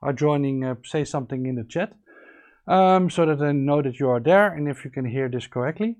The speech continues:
So the, what I wanna do is talk about, uh, several topics, uh, until sort of a question pops up where, it, we, where we can jump into. I've, will also try to look a little bit on what's being asked on, uh, YouTube and Facebook,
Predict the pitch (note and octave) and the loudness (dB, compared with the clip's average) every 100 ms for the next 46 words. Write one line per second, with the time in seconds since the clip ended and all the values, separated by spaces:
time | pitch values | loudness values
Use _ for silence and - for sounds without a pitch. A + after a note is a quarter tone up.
0 | _ _ _ _ - F#3+ F#3 F3 F3 F3 | _ _ _ _ 2 6 6 6 4 4
1 | E3+ D3+ D#3 F3+ F3+ E3+ A3+ G#3 G3 G3 | 4 0 0 4 4 6 6 6 4 2
2 | F3 - F3+ E3 E3 E3 D#3 D3+ D3+ C3+ | 2 0 0 2 2 2 0 -2 -2 -2
3 | - E3 C#3+ C3 G3+ G#3 B3+ - - _ | -4 -4 -4 0 0 2 -2 -6 -14 _
4 | - - F3 F3 E3+ D3 G3 G3+ F#3+ F#3 | -20 -4 -2 0 0 6 10 10 8 4
5 | F3 D#3+ D#3+ - F3+ E3+ E3 D3 E3+ D#3+ | 4 2 0 0 0 2 -4 2 2 2
6 | - D#3 C3+ D3+ C#3+ C#3 D3 D3 D3 D3 | 0 0 2 -2 -2 -2 -2 0 2 0
7 | C#3+ D3+ C3 D3+ C#3+ D#3 C#3+ B2 F3+ - | -2 -4 0 0 0 -2 -2 -2 -2 -10
8 | - - D3 C3 - C3 D#3 - G3+ G3 | -20 -4 -2 -2 -8 2 2 6 4 4
9 | F3 F#3 E3 D#3+ D3 E3+ E3 D#3 G#3+ F#3+ | 0 0 0 0 0 0 0 2 2 2
10 | D3+ D#3+ D#3 D3+ D3 D3 - D3+ C#3+ C3+ | 2 -2 -2 -2 -2 -4 -4 -4 -4 -4
11 | D3 C#3+ - C#3+ C#3 C#3 C3 D3 D3+ D3 | -4 -4 -6 -6 -4 -4 -2 -2 -4 -4
12 | C#3+ C#3 B2 - D3+ C3+ B2+ C#3 | -4 -4 -6 -2 -2 -2 -4 -6